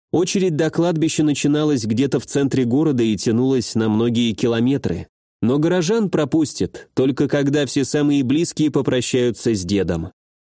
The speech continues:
Люди по очереди выходили к кафедре и говорили, как много сделал дед, какой он хороший человек.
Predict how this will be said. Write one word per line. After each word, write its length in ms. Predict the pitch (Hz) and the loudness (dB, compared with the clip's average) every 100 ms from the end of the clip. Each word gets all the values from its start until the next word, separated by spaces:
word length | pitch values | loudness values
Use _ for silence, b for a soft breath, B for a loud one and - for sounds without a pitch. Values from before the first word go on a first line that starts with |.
| - | -4
Люди 400 | 110 143 214 196 | 0 2 2 0
по 100 | 180 | 0
очереди 520 | 165 170 - 147 127 | 0 0 0 0 0
выходили 520 | 117 120 127 120 123 110 | 0 0 0 0 0 0
к 160 | - | -4
кафедре 580 | - 143 160 143 139 131 _ _ _ - | -4 -2 0 0 0 -2 _ _ _ -2
и 120 | 117 | 0
говорили, 540 | 143 170 202 233 202 | 2 2 2 2 0
как 300 | 180 175 - | 0 -2 0
много 380 | 160 175 202 180 | 0 2 2 0
сделал 460 | 135 139 160 151 113 | 0 0 2 2 0
дед, 400 | 110 110 - - | 0 0 -4 -6
какой 360 | - 107 147 143 | -4 0 0 0
он 80 | 139 | 0
хороший 460 | 143 139 151 147 | 0 0 0 -2
человек. 600 | 131 139 120 98 95 - | 0 0 2 2 0 -4